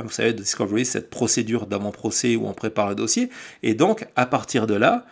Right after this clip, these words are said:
le plaignant, donc Trump, est à notre disposition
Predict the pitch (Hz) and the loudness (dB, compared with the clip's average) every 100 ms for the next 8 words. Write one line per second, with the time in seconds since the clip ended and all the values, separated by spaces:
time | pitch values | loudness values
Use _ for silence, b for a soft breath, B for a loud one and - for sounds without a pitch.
0 | B B - - 110 156 156 110 113 120 | B B -8 2 6 6 4 2 4 4
1 | 196 240 - - 113 - - 180 233 - | 2 0 -6 -6 -6 -6 -4 -2 -2 -4
2 | - 123 113 127 135 135 120 110 117 170 | -6 -4 0 0 0 0 -2 -2 0 0
3 | - 151 123 120 - 185 240 | 0 0 2 4 4 2 0